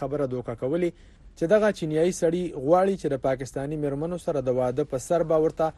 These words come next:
د پاکستان شهریت ترلاسه شي او بیا به دوی د اقتصادي شورا یا سی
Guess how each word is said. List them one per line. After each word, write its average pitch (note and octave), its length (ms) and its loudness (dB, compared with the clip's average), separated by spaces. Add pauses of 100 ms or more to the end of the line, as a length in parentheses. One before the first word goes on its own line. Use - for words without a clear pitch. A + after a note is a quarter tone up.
(300)
د A#2+ 140 -6
پاکستان C3+ 580 -4
شهریت B2+ 480 -4
ترلاسه D#3 480 0
شي F3 120 -8 (120)
او B2 60 -2 (100)
بیا C3 240 0
به A#2+ 40 -2 (100)
دوی F3 140 -4 (440)
د C#3 100 0
اقتصادي C#3 600 -4
شورا D3 280 2 (280)
یا A#2 200 -4
سی C3 160 -8